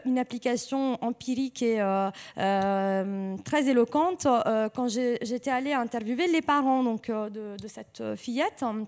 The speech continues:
Donc, euh, j'avais déjà fait l'entretien avec elle, euh, qui a aujourd'hui, euh, cinq ans, sept ans. Euh,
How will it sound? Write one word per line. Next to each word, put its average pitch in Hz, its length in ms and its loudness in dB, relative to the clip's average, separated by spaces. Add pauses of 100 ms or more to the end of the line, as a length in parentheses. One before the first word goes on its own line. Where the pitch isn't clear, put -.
(500)
Donc, 262 280 -2
euh, 220 140 0
j'avais 240 320 -2
déjà 269 280 -2
fait 269 160 -6
l'entretien 240 480 -4
avec 214 300 -6
elle, 339 260 -2 (500)
euh, 196 140 -2
qui 208 160 -10
a 190 80 0
aujourd'hui, 208 560 -4
euh, 185 760 -2
cinq 196 280 -10
ans, 214 60 -6
sept - 300 -10
ans. 349 200 -4 (460)
Euh, 214 600 0